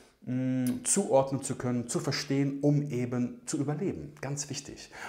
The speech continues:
Und wenn sich jetzt der Merkur im Tierkreiszeichen der Fische befindet, ist das eine speziellere Position. Ja? Allgemeingültig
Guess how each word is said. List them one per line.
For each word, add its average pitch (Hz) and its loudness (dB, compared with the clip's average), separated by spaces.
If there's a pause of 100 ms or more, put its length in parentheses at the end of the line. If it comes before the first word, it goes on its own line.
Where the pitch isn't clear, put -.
(120)
Und 117 -2
wenn 156 0
sich 143 -4
jetzt - -4
der 101 0
Merkur 202 -4
im 135 -6
Tierkreiszeichen 107 -8
der 78 -6
Fische - -2
befindet, 101 -6 (1500)
ist - -4
das 113 -4
eine 92 -4
speziellere 110 -4
Position. 101 -6 (160)
Ja? 104 -8
Allgemeingültig 139 0